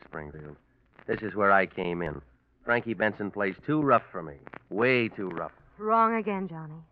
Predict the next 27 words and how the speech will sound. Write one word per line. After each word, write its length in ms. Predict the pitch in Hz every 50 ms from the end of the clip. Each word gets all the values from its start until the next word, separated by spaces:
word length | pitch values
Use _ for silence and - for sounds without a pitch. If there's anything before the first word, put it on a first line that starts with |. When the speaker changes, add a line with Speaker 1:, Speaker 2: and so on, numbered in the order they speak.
| _ _ _ _ _ _ _ _ _ -
Speaker 2:
I 80 | -
don't 100 | 339 370
want 140 | 370 381 -
you 80 | 320 320
to 100 | 294 - -
stick 160 | - 285 233
out 200 | 240 220 214 -
your 100 | 202 196
neck 200 | 196 190 185 - _
for 80 | - 180
me. 40 | 170
Speaker 1:
Do 60 | 117 101
you 140 | 85 78
want 140 | 73 71 71 71
me 60 | 69
to 80 | 71
do? 180 | 71 - 73 69 - - _ _ _ _ _ _ _
Speaker 2:
Just, 160 | 269 269 254 - _ _ _ _ _ _ _ _ _ _ _
that's 300 | 220 - _ 170 160 -
all. 60 | - 202 240 - _ _ _ _ _ _ _ _ _ _ _ - - - - _ _ _ _ _ _ _ _
Speaker 1:
Look, 200 | - - - - -
Springfield, 560 | - - 78 76 71 - 78 76 76 78 85 - _ _ _ _ _ _ _ _ _ _ _ _
that 140 | - 151 135
day 160 | 147 175 165
I 100 | 147 131
met 220 | 123 120 117 98 - - -
you, 120 | 78 76